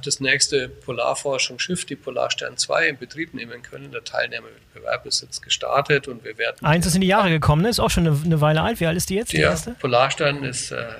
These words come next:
Speaker 1: je-, wird jetzt im Dezember vierzig Jahre alt.
Speaker 2: Vierzig
Speaker 1: Wir haben's
Speaker 2: Jahre,
Speaker 1: es,
Speaker 2: ja.
Speaker 1: wir haben's sehr gut gepflegt. Sie hat auch sowas wie Mosaik noch überstanden.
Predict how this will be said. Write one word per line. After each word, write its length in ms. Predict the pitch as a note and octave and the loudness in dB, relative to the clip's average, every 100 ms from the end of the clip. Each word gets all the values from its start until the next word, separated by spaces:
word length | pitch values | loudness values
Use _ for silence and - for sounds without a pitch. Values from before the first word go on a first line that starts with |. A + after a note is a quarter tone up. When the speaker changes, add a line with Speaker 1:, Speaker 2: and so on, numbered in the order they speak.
| - - - - | -18 -16 -16 -6
Speaker 1:
je-, 220 | C3+ C#3 C3+ | -4 -4 -4
wird 220 | C3+ B2+ | -4 0
jetzt 340 | C3+ C#3 - | 0 0 -2
im 240 | C#3+ B2+ B2 | -4 -6 -6
Dezember 500 | B2+ - B2+ B2 A#2+ | -6 -4 -4 -4 -8
vierzig 420 | - C3+ - B2 | -4 -4 -4 -4
Jahre 280 | A2+ A2+ A2+ | -4 -4 -6
alt. 320 | G#2 A2+ - - | -8 -8 -10 -10
Speaker 2:
Vierzig 400 | - G3+ E3 - | -10 -8 -4 2
Speaker 1:
Wir 80 | |
haben's 160 | B2 G3 F#3 B2+ A2 | 2 2 4 4 4
Speaker 2:
Jahre, 200 | C3+ C3+ | 4 4
Speaker 1:
es, 100 | C3+ | 2
Speaker 2:
ja. 80 | B2 | 0
Speaker 1:
wir 120 | B2+ | 0
haben's 260 | C3 - - | 0 -4 2
sehr 140 | D3 | 2
gut 200 | E3 E3 | 2 -4
gepflegt. 480 | B2 - D#3 F#3 E3+ | -6 -2 2 2 2
Sie 100 | C#3+ | -2
hat 140 | C3+ - | -2 -2
auch 100 | B2 | -2
sowas 320 | - C3+ C3 | -2 -2 -4
wie 60 | |
Mosaik 580 | C3+ C3+ C#3 C3 C3 D#3 | -4 -2 -2 0 0 2
noch 140 | E3+ D#3 | 2 0
überstanden. 720 | D#3 C#3+ - D3 F#3 D3+ | 2 0 0 -2 -2 -12